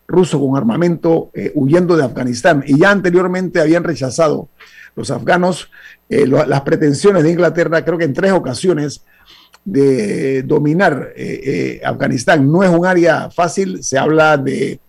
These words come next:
eh, un área donde la topografía conspira contra los, eh, foráneos. Todos esos elementos los quiero unir, eh, abogado Illueca, para que al regreso del corte comercial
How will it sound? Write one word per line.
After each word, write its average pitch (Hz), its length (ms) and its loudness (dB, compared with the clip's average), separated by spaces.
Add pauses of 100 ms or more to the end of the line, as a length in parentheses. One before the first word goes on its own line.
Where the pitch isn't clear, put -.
(600)
eh, - 180 -4
un 143 120 0
área 165 160 4
donde 147 160 2
la 127 120 -4
topografía 135 680 -2
conspira 131 760 0 (240)
contra - 320 -4
los, 117 400 -6
eh, - 200 -6
foráneos. 147 640 0 (340)
Todos 226 180 6
esos 220 140 4
elementos 190 380 2
los 147 140 2 (100)
quiero 185 220 -2
unir, 165 520 2
eh, 127 360 -8
abogado 151 360 4
Illueca, 156 400 2
para 135 260 -2
que 135 220 -6
al 135 120 -2
regreso 160 340 0
del 131 80 -2
corte 147 240 0
comercial 139 540 -4